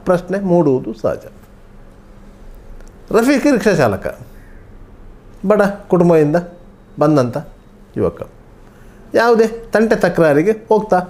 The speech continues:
ಇರಲಿಲ್ಲ. ಈ ರಫೀಕ್ಗೆ ಕೈಕಂಬದ ಒಂದು ಕಚೇರಿಯಲ್ಲಿ ಕೆಲಸ ಮಾಡುತ್ತಿದ್ದ ಹೆಣ್ಣೊಬ್ಬಳ ಬಗ್ಗೆ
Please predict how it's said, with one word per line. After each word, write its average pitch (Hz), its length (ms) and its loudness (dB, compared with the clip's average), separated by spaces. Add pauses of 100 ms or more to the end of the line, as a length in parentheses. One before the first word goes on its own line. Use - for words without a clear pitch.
(120)
ಇರಲಿಲ್ಲ. 87 320 -8 (1700)
ಈ 185 40 4 (200)
ರಫೀಕ್ಗೆ - 1800 -4 (1700)
ಕೈಕಂಬದ 240 520 4 (880)
ಒಂದು 151 200 4 (920)
ಕಚೇರಿಯಲ್ಲಿ 180 680 2 (1160)
ಕೆಲಸ 254 240 2 (160)
ಮಾಡುತ್ತಿದ್ದ 185 460 0 (640)
ಹೆಣ್ಣೊಬ್ಬಳ 190 440 4 (2750)
ಬಗ್ಗೆ 139 280 2